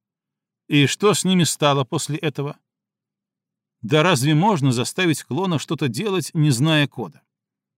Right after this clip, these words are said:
Я имею в виду иксайтов. Официальные представители иксайтов, конечно же, от всего открестились,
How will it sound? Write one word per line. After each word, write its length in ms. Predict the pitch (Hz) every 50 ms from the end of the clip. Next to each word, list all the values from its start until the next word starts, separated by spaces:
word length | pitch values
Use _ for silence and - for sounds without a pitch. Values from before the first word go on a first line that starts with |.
| _ _ _ _ _ _ _ _ _ _ _
Я 340 | 120 113 180 208 208 208 202
имею 320 | 196 202 208 202 196 175
в 20 |
виду 460 | 180 165 160 185 180 175 175 175 185 -
иксайтов. 560 | - 170 147 - - 147 110 80 - _ _ _ _ _ _ _ _ _ _ _ _ _ _ _ _ _ _ _ _ _ _ _ _ _ _ _ _ _ _ _ _ _ _ _ _ _ _ _
Официальные 680 | _ 147 131 - 127 117 - - 214 247 240 226 226 208
представители 640 | 147 - 139 - - - 170 214 202 - 165 147 135
иксайтов, 480 | - - - 180 220 208 - 160 -
конечно 420 | - 127 120 165 214 156 - 185 160
же, 140 | 131 156 175
от 100 | 143 -
всего 260 | - - 131 143 180
открестились, 800 | 170 - 151 151 123 - - - 123 92 - 80 - - -